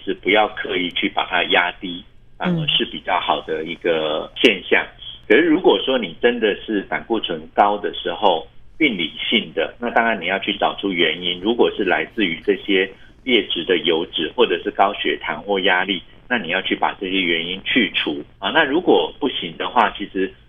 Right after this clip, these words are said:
Speaker 1: 也有一些比较天然的方式啊，是可以去降低这些胆固醇的啊。譬如说，你可以利用间歇性断食，或者是去调整脂肪品质跟比例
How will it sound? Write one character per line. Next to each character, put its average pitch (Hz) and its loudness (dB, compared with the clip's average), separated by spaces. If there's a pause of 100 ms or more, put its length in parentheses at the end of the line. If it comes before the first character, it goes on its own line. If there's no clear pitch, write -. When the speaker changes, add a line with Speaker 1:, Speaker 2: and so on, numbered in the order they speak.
Speaker 1:
也 135 4
有 113 4
一 107 -2
些 107 0
比 - -12
较 98 0
天 107 -2
然 82 -4
的 85 -4
方 98 0
式 95 0 (260)
啊， 85 -6
是 110 -2
可 95 2
以 104 0
去 101 -2 (100)
降 101 2
低 87 -12
这 90 -2
些 92 -2
胆 78 -8
固 92 -2
醇 80 -6
的 78 -6
啊。 92 0
譬 107 0
如 101 2
说， 101 4 (440)
你 95 -8
可 143 0
以 135 2
利 123 -2
用 117 2
间 117 4
歇 113 2
性 104 -4
断 98 2
食， 78 -2 (300)
或 170 6
者 110 4
是 101 0
去 110 -2
调 92 2
整 98 0
脂 - -4
肪 80 -4
品 80 -2
质 87 -4
跟 117 0
比 - -6
例 113 2